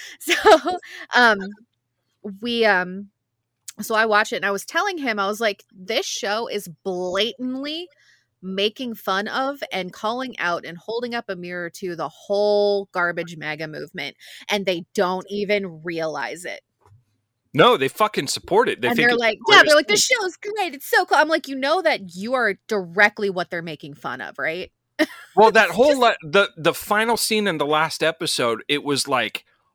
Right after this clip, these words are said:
Speaker 2: holding up a mirror. It was so blatant that it's like, "This is Trump. These are Trump followers."
Speaker 1: Yeah, it was clear.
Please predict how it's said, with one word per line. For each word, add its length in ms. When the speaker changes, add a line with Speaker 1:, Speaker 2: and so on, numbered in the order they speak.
Speaker 2:
holding 480
up 160
a 80
mirror. 420
It 180
was 200
so 640
blatant 1000
that 160
it's 220
like, 260
"This 420
is 180
Trump. 580
These 340
are 100
Trump 400
followers." 1120
Speaker 1:
Yeah, 400
it 140
was 240
clear. 920